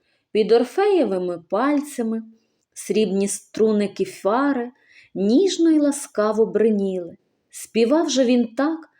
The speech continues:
що зачаровував навіть диких звірів, а дерева і скелі підступали ближче послухати той спів.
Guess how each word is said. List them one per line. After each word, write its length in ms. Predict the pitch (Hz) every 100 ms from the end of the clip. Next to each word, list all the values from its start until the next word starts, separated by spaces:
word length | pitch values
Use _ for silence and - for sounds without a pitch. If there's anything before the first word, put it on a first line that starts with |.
| _ _
що 260 | - - 220
зачаровував 800 | 254 262 294 330 359 320 294 269
навіть 440 | 285 285 240 190
диких 500 | 180 311 320 311 294 220
звірів, 580 | 208 240 240 190 180 _ _ _ _ -
а 140 | 208
дерева 500 | 196 202 196 190 180
і 140 | - 180
скелі 640 | - - 214 269 269 233
підступали 800 | 233 202 - - 208 320 359 294
ближче 560 | 202 185 254 - - 247
послухати 680 | 202 196 175 190 202 202 214
той 220 | 202 202
спів. 540 | - - 180 170 170